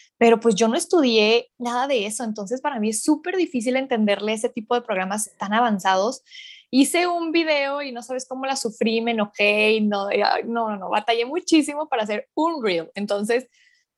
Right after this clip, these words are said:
to-, todavía le traigo la espinita ahí porque yo sé que con el After Effects puedo lograr efectos que quiero para los reels padrísimos,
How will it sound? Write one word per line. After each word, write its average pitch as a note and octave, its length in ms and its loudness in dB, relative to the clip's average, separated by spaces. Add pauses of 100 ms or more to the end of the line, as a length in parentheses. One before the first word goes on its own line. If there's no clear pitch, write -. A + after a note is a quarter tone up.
(400)
to-, A#3+ 120 -2
todavía D#4 220 2
le G#4 80 -6
traigo E4+ 220 -4
la E4+ 80 -4
espinita B3+ 400 -4
ahí B3 140 0
porque - 240 -8
yo G#3+ 80 -4
sé B3 120 -8
que B3+ 120 -6
con C#4 120 -6
el A#3 140 -2
After G3+ 260 -2
Effects G3+ 400 -8
puedo A3+ 280 4
lograr G#3 340 2
efectos A3 540 -4
que A#3 120 -4
quiero G3 200 -2
para A3 180 0
los F#3 120 -2
reels F#3+ 300 -4
padrísimos, A#3 840 0